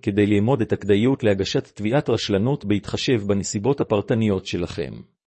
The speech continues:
אנו עובדים בשיתוף פעולה עם כירורגים מומחים מובילים ובעלי שם בתחום כירורגיית הגב ועמוד השדרה, אשר מסייעים למיוצגינו לבסס את טענות התביעה בבית המשפט ולהגדיל את סיכויי ההצלחה בתיק.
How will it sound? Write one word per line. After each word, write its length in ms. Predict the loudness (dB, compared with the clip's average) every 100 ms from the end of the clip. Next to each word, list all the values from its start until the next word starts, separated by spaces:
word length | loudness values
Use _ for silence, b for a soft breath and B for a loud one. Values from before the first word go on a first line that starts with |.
| _ _ _ _ _ _ _ -2
אנו 160 | 2 2
עובדים 400 | 2 0 2 2
בשיתוף 420 | -2 0 0 0
פעולה 380 | 0 2 4 4
עם 160 | 2
כירורגים 580 | -2 -4 -2 0 0 2
מומחים 380 | 2 0 0 0
מובילים 580 | 0 -2 -2 -2 -2 -6
ובעלי 440 | -4 2 4 4 2
שם 280 | 2 0 0
בתחום 360 | -4 -2 -2 -2
כירורגיית 680 | -2 0 0 2 2 2
הגב 340 | 2 4 2 2
ועמוד 320 | 0 0 0
השדרה, 500 | -2 -2 0 0 -2 -10 _ _ _ -10
אשר 240 | -2 0
מסייעים 500 | 0 0 -2 -2 0
למיוצגינו 680 | 0 0 0 -2 0 0 0
לבסס 480 | -2 -2 -2 -2 -2
את 120 | -8
טענות 380 | -2 -2 0 -2
התביעה 420 | -4 -4 0 0
בבית 320 | 0 0 0
המשפט 580 | 0 -2 0 0 0 -2
ולהגדיל 520 | 0 2 0 0 0
את 80 | 0
סיכויי 480 | -4 -4 0 2 2
ההצלחה 520 | 0 -2 -4 0 0
בתיק. 520 | 0 -4 -6 -10 _